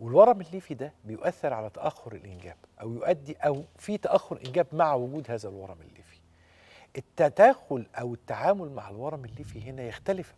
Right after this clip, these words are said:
أعتقد عن قرار التدخل لما يكون الورم الليفي جاي في ست عندها خمسين سنة، انتهت فرصها في الإنجاب، وصلت إلى سن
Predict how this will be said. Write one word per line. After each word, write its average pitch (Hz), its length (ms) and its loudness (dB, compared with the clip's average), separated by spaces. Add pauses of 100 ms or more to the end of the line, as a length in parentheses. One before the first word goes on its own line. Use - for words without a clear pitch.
أعتقد - 500 -8 (640)
عن 127 200 -2
قرار 170 420 -2
التدخل 135 640 -10 (360)
لما 170 280 -2
يكون 131 360 -10
الورم 135 380 -2
الليفي 156 320 -12
جاي 170 240 -2
في - 120 -18
ست 143 200 -10 (1200)
عندها 185 440 2 (120)
خمسين 151 340 -10
سنة، - 280 -20 (1200)
انتهت 135 480 -4 (340)
فرصها 139 360 -8
في - 120 -18
الإنجاب، 107 420 -10 (760)
وصلت 151 500 -4
إلى 117 180 -10
سن 160 240 -14